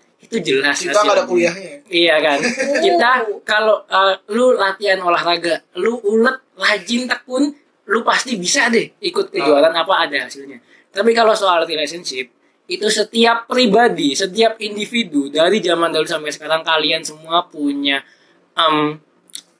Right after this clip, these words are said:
Speaker 1: kalian semua punya
Speaker 3: Cara.
Speaker 1: Iya, punya cara, punya cerita,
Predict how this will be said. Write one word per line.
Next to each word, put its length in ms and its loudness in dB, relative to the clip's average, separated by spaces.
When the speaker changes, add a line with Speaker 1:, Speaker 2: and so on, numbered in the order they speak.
Speaker 1:
kalian 320 2
semua 320 0
punya 320 0
Speaker 3:
Cara. 360 2
Speaker 1:
Iya, 320 0
punya 320 0
cara, 560 2
punya 380 0
cerita, 580 -4